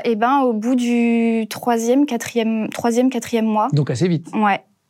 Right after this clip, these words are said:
Speaker 1: On atteint déjà, euh, les, les cinq mille euros, quoi.
Speaker 2: Ah ouais ?
Speaker 1: Ouais.
Speaker 2: Ok, ok. Bah, j'entends des sommes absolument astronomiques sur Internet. À chaque fois, j'entends, c'est pour ça que je me dis, c'est hyper intéressant pour pouvoir
Speaker 1: Ouais,
Speaker 2: en parler.
Speaker 1: ouais, ouais.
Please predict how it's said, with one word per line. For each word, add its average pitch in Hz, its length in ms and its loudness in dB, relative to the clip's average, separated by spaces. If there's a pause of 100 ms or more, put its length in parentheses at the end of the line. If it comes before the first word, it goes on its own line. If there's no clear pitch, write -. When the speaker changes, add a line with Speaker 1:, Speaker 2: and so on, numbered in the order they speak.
Speaker 1:
On 220 200 -2
atteint 208 280 0
déjà, 226 560 2
euh, 202 320 0
les, 196 220 0
les 190 100 0
cinq 202 260 -4
mille 226 160 2
euros, 214 180 0
quoi. 226 200 -6 (560)
Speaker 2:
Ah 185 160 -2
ouais ? 220 200 0
Speaker 1:
Ouais. 214 240 -2 (240)
Speaker 2:
Ok, 151 180 -4
ok. 147 300 0
Bah, 160 80 0
j'entends 190 340 2
des 226 120 4
sommes 247 180 2
absolument 202 320 4
astronomiques 208 540 4
sur 185 160 4
Internet. 190 320 4
À 190 60 0
chaque 220 120 4
fois, 262 80 6
j'entends, 220 300 4
c'est 196 100 2
pour 240 100 4
ça 320 100 4
que 294 60 2
je 220 40 2
me 254 80 2
dis, 240 100 4
c'est 202 220 -2 (100)
hyper 233 300 4
intéressant 180 480 0
pour 175 300 2
pouvoir 170 180 2
Speaker 1:
Ouais, 269 80 4
Speaker 2:
en 269 40 4
parler. 254 220 4
Speaker 1:
ouais, 240 60 2
ouais. 233 200 0